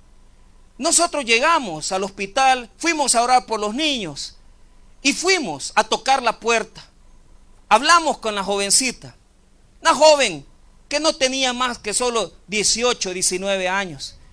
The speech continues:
Y yo le decía a la muchacha, "Hija, el Señor te está llamando, el Señor te está buscando." Hija de madre evangélica, hablamos con ella,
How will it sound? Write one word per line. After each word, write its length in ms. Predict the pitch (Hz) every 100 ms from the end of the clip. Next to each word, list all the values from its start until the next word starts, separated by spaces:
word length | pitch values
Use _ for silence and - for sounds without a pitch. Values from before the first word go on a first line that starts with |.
| - - -
Y 80 | 202
yo 120 | 262
le 140 | 311 285
decía 380 | 247 - 294 262
a 40 |
la 100 | 226
muchacha, 600 | 226 220 262 254 214 151 - -
"Hija, 420 | 302 311 208 123 - - - - - - - -
el 160 | 240
Señor 380 | 247 262 320 302
te 120 | -
está 260 | 214 - 240
llamando, 680 | 196 202 226 226 202 165 135 - - - - - -
el 120 | 262
Señor 420 | - 254 311 320
te 120 | -
está 180 | 226 254
buscando." 760 | 226 202 - 233 233 180 123 - _ - - -
Hija 380 | 320 - - 202
de 160 | 220
madre 320 | 220 262 262 254
evangélica, 920 | 233 214 254 277 240 - 175 131 - - - - - _ _
hablamos 460 | 214 247 381 370 302
con 200 | 262 247
ella, 460 | 233 190 135 113